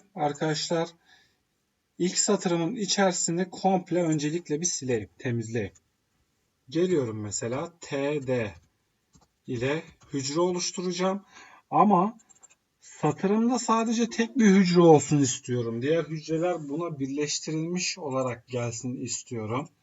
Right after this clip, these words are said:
Bunu da burada içerisinde belirtmem gerekiyor. Bunu belirttiğim kod da call span. Kaç tane hücreyi birleştirmek istiyorsun? Call span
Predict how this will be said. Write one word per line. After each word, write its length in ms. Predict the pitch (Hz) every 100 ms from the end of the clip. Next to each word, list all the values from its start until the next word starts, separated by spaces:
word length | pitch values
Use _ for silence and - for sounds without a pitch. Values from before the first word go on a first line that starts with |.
| _ _ _ _ _ _ _ _ _ -
Bunu 340 | 123 147 226
da 180 | 208 160
burada 300 | 175 220 180
içerisinde 760 | 175 - 196 185 - 180 208 147
belirtmem 540 | 143 156 156 180 180
gerekiyor. 640 | 156 127 120 - 120 104 92 _ 120 117
Bunu 280 | 127 165 190
belirttiğim 580 | 170 175 185 - 208 196
kod 380 | - 226 220 -
da 160 | 214 - -
call 160 | 185
span. 460 | 185 - - - - _ _ _
Kaç 320 | - 190 214
tane 320 | - 208 180 147
hücreyi 560 | 139 131 127 131 123
birleştirmek 800 | 123 113 120 117 - 113 113 -
istiyorsun? 600 | - - 120 104 - 90 - _ _ _ _ _ _ - - _ _ _ _ _ -
Call 180 | 147 165
span 540 | - 127 131 123 165